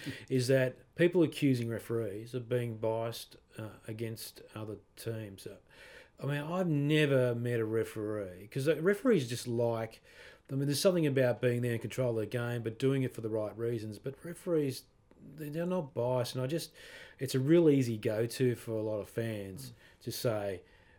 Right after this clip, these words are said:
Speaker 1: "Oh, well, you know, Stu hates us in South Africa," or,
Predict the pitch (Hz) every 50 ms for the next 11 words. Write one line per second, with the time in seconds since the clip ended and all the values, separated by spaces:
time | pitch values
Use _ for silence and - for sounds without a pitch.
0 | _ _ - 104 90 87 87 92 95 92 95 87 - - 123 107 92 87 87 90
1 | - - - - - 143 127 104 101 104 107 104 - 117 104 95 - - 107 98
2 | - - 110 98 92 95 101 104 101 107 104 90 101 98 95 92 92 92 87